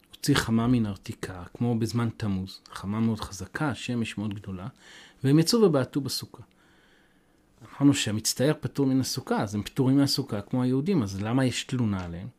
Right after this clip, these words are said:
משום שהם בעטו. ועכשיו נסביר למה הכוונה. כשאמרנו שהחמה היא גילוי, אז בעצם מה עשה הקדוש ברוך הוא? לא הוציא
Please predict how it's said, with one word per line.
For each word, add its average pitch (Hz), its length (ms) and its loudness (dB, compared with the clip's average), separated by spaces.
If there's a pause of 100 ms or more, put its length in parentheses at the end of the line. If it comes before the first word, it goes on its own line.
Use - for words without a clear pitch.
(480)
משום 165 360 0
שהם 135 280 0
בעטו. 110 460 -6 (840)
ועכשיו 165 220 4
נסביר 147 300 6
למה 120 400 2
הכוונה. - 440 -14 (680)
כשאמרנו 180 560 4
שהחמה 123 440 0
היא 143 120 4
גילוי, 110 360 -2 (420)
אז 123 120 -4
בעצם 196 300 2
מה 247 140 2
עשה 127 220 0
הקדוש 101 320 -6
ברוך 98 180 -6
הוא? 117 140 -6
לא 220 80 2
הוציא 151 360 2